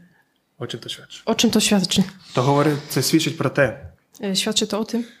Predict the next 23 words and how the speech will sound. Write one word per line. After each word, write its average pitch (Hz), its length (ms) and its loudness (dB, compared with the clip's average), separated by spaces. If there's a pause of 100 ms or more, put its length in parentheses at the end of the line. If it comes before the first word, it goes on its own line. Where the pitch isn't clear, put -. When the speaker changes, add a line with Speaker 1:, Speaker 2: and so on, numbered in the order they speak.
Speaker 1:
що 131 520 4
їхні 147 320 2
серця, 135 580 0 (100)
Speaker 2:
że 208 140 0
ich 226 120 2
serca, 233 500 2
Speaker 1:
вони 135 200 4
були 143 200 2
приліплені 139 720 2
до 131 100 -2
Содоми. 123 400 0 (320)
Speaker 2:
one 226 180 4
były 226 240 4
przywiązane 220 500 2
do 208 100 0
Sodomy. 190 420 -4
Speaker 1:
І 123 60 -2
так, 147 220 4
як 143 140 2
брат 139 260 4
говорив 147 320 2
переді 143 260 2
мною, 123 340 0